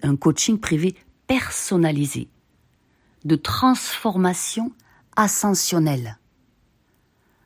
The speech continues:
afin de faire du reste de votre existence le meilleur du meilleur de votre vie et tenir la fréquence haute pour l'éternité, contactez-moi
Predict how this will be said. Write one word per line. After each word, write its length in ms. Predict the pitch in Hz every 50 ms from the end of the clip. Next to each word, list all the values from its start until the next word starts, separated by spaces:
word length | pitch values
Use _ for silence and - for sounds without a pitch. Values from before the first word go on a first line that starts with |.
| _ _
afin 300 | - 160 151 - 202 196
de 180 | 180 170 156 147
faire 500 | 139 - - 233 220 196 170 143 - - _ _ _
du 140 | 156 135 156
reste 520 | 156 - - - 262 226 - - - - 143
de 100 | 135 139
votre 380 | 127 135 127 - - - -
existence 760 | 233 202 180 - 190 170 - - - 196 151 139 127 - - - _ _ _ _ _ _ _ _ _ - -
le 140 | 151 160
meilleur 580 | 160 165 196 233 285 285 233 220 185 160 - -
du 160 | - - -
meilleur 500 | 160 185 220 262 240 208 220 196 165 -
de 120 | 135 139 135
votre 440 | 123 123 151 233 240 - - 180
vie 260 | 147 123 - - - _ _ _ _ _ _ _ _ _ _ _ _ _ _ -
et 100 | - 143
tenir 640 | - - _ - 247 220 214 220 214 196 160 -
la 100 | 135 131
fréquence 580 | 127 - - 151 139 - 147 143 135 - - 143 - - _ _
haute 360 | - 247 - - - - - - - _ _ _ _ _
pour 160 | - 139 139 139
l'éternité, 840 | 139 143 143 - - 254 226 - 214 202 170 - - - - - - _ _ _ _ _ _ _ _ _ _ _ _ _ _ _ _ _
contactez-moi 680 | - 233 214 - 196 180 - - - 160 143 127 - -